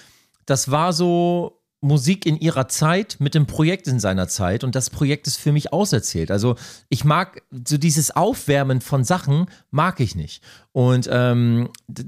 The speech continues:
so geht es mir dann auch mit, mit, mit Neuauflagen, Neuinterpretationen, Bearbeitungen oder, oder Remixen oder wie man's will. Und da bin ich auch ganz strikt. Also,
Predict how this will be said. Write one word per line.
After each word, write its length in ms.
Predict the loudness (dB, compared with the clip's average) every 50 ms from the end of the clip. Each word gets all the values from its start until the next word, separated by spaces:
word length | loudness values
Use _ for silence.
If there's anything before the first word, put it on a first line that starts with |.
| -8 -2
so 200 | 2 2 2 2
geht 180 | 2 0 0
es 140 | 0 0 2
mir 120 | 2 2
dann 160 | 2 2 0 0
auch 260 | 0 -2 -2 0 0
mit, 300 | 2 2 2 0 -2 -2
mit, 240 | 0 0 0 -2 -4
mit 200 | -4 -2 -2 -2
Neuauflagen, 840 | 0 2 2 2 2 2 0 -2 -2 -2 -2 -2 -2 0 0 0 0
Neuinterpretationen, 920 | 0 2 2 2 0 0 -2 -2 -2 -2 -2 -2 -2 -2 -2 0 0 0 2
Bearbeitungen 800 | 0 0 0 0 0 0 0 0 0 0 -2 -2 0 0 0 0
oder, 320 | 0 0 2 2 2 2
oder 340 | 0 0 0 0 -2 -4 -8 _ _ _ _ _ -20 -20 -20 -14 -8 -2 2
Remixen 520 | 4 6 6 6 4 4 2 0 -2 0 0
oder 180 | 2 2 2
wie 80 | 2 2
man's 260 | 2 2 0 -2 -6
will. 160 | -10 -10 -10 -14 -20 -20 -20 -20 -18 -18 -18 -20 -14 _
Und 160 | -2 0 0
da 80 | 2 2
bin 140 | 0 0 -2
ich 100 | 0 -2
auch 120 | -2 0
ganz 200 | 0 0 0 0
strikt. 400 | -2 -4 -6 -6 -8 -8 -8 -6
Also, 380 | -2 0 0 0 0 -2 -6 -8